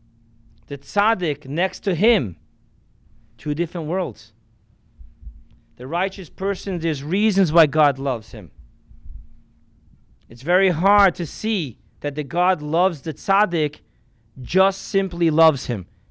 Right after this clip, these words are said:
'cause it just makes so much sense. But when that barren Jew, when that desert Jew,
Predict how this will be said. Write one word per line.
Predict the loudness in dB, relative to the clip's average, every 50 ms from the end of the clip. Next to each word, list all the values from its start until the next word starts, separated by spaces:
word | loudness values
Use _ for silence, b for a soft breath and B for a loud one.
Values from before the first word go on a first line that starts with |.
| -20 -20 -10
'cause | -8 -6 -6 -6 -6
it | -8
just | -6 -6 -6 -6 -6
makes | -6 -6 -6 -6 -4
so | -2 -2 0
much | 0 -2 -4 -6
sense. | -6 -4 -2 -2 -2 -4 -8 -14 -20 -20 -20 -20 -20 -20 -20 -20 -20 -20 -18 -20 -20 -20 b b b b b b b b b -10
But | -8 -8 -6
when | -4 -4 -4 -2
that | 0 2 2 2 2 0 0
barren | 2 4 4 6 4 4 2 0
Jew, | -2 0 0 0 0 0 -4 -8 -14 -18 -18 -16 -16 -16 -16 -18 -18 -12
when | -8 -6 -2 2
that | 4 4 4 4 2 0
desert | 4 6 6 6 6 4 2 0 0
Jew, | 0 0 0 0 0 0 -2